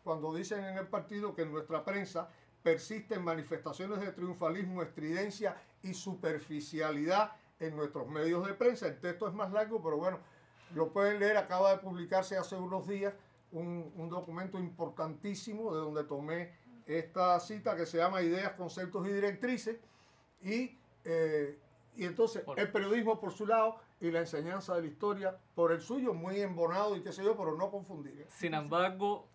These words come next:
Speaker 2: periodismo, enseñanza de la historia por un, por un lado, eh, sensibilidad por el otro, eh, el hombre, el sujeto histórico haciéndose en la medida que lee,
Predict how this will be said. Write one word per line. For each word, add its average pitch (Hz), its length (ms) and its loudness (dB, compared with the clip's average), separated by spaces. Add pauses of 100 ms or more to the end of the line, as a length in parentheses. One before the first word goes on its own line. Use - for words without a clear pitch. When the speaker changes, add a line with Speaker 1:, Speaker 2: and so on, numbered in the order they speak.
(200)
Speaker 2:
periodismo, 147 680 -4
enseñanza 151 540 -8
de 156 60 -6
la 151 40 -6
historia 156 380 -8
por 139 140 -6
un, 143 560 -8
por 131 140 -8
un 143 140 -10
lado, 180 440 0 (260)
eh, 123 720 -8
sensibilidad 123 720 -6
por 147 160 -6
el 135 160 -8
otro, 165 360 -6 (1000)
eh, 120 560 -10 (300)
el 127 260 -8
hombre, 165 400 -2
el 135 100 -6
sujeto 143 380 -8
histórico 156 540 -6
haciéndose 147 560 -8
en 131 80 -10
la 127 80 -8
medida 131 400 -6
que 131 120 -4
lee, 147 380 -4